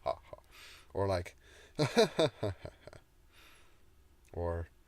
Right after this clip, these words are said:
<laughs>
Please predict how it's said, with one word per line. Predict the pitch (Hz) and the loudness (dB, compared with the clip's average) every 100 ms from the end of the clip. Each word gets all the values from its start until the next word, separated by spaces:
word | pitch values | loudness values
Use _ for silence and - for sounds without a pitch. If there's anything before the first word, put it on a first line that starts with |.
| - - - - | -20 -20 -20 -8
<laughs> | 104 135 165 - - 143 - - 120 - - 104 - - 92 - 90 - - 85 - - - - - 113 | 4 6 6 4 2 2 2 0 0 0 -2 -2 -2 -8 -10 -8 -12 -12 -12 -12 -12 -14 -16 -16 -16 -14